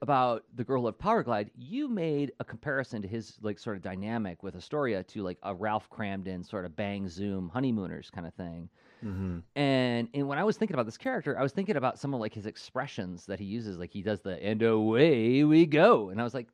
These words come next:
Speaker 1: "That's gotta come from someplace." That, that doesn't sound, it, it sounds too familiar to have been, like, sort of coined in this cartoon. So I did a little
Speaker 2: Mm-hmm.
Speaker 1: looking, and I was like,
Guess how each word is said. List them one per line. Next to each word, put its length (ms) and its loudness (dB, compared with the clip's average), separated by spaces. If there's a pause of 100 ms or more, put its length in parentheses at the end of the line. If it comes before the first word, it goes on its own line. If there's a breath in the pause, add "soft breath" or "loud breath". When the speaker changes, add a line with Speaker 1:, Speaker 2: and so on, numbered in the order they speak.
(140)
Speaker 1:
"That's 220 -2
gotta 280 -6
come 240 -8
from 200 -8
someplace." 720 -12 (420 soft breath)
That, 200 -2
that 180 4
doesn't 220 2
sound, 280 0
it, 160 -2
it 80 -2
sounds 280 -2
too 140 0
familiar 840 -2 (260)
to 400 2 (220)
have 280 0 (200)
been, 440 0
like, 160 -2
sort 200 -4
of 80 -14
coined 520 -6
in 120 -6
this 160 -10
cartoon. 500 -4 (300 soft breath)
So 100 0
I 40 0
did 100 2
a 20 4
little 160 4
Speaker 2:
Mm-hmm. 80 2
Speaker 1:
looking, 280 2
and 60 2
I 40 0
was 80 -4
like, 160 2